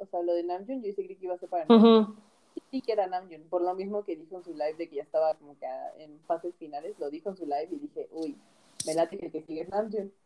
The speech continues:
Speaker 1: Fue Jin, <laughs> de las sorpresas que fue Jin, pero aún así yo sí esperaba que Namjoon fuera como para enero, a finales de diciembre, algo así, exagerando.
Speaker 2: Ujú. Sí, no. Pues yo creo que, bueno, quién sabe quién va a estar el próximo año, pues ahí estaremos.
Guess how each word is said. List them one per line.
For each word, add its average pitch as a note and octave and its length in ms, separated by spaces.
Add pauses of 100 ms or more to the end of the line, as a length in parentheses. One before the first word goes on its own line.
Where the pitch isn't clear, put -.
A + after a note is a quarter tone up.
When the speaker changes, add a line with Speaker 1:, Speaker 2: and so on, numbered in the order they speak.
(400)
Speaker 1:
Fue D#3+ 140
Jin, A3 260 (140)
<laughs> C4 140
de A3 160
las F#3 140
sorpresas F3+ 360
que F3+ 80
fue F3+ 160
Jin, G#3+ 220 (480)
pero F3+ 220
aún F3+ 160
así F#3 360
yo F3 80
sí F#3+ 120
esperaba E3+ 360
que E3 80
Namjoon D#3 360
fuera D3+ 240
como C#3+ 200
para C3+ 240
enero, G#3 720
a F3+ 60
finales E3 420
de D#3+ 100
diciembre, E3 580
algo D#3+ 200
así, - 160 (100)
exagerando. C3+ 760 (1500)
Speaker 2:
Ujú. G#3+ 680 (380)
Sí, F#3+ 340
no. A2+ 140 (1160)
Pues G3 140
yo A3 80
creo A#3 160
que, F3 460
bueno, E3 280
quién F3 140
sabe D#3 240
quién D#3 200
va D3+ 40
a D#3 40
estar E3 220
el D#3 80
próximo F#3 440
año, F#3+ 280
pues F#3+ 200
ahí F3+ 40
estaremos. G#3 600